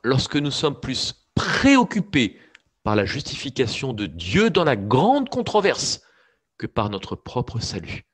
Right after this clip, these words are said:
alors nous avons la motivation la plus pure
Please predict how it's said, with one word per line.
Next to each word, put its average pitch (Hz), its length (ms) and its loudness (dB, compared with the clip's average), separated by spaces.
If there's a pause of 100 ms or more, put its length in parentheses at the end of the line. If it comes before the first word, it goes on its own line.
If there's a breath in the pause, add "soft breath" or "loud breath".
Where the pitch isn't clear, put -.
(600 soft breath)
alors 127 460 4 (460)
nous 110 160 -2
avons 120 160 2
la 113 100 0
motivation 110 560 -4
la 104 100 -2
plus - 240 -16
pure 107 480 -14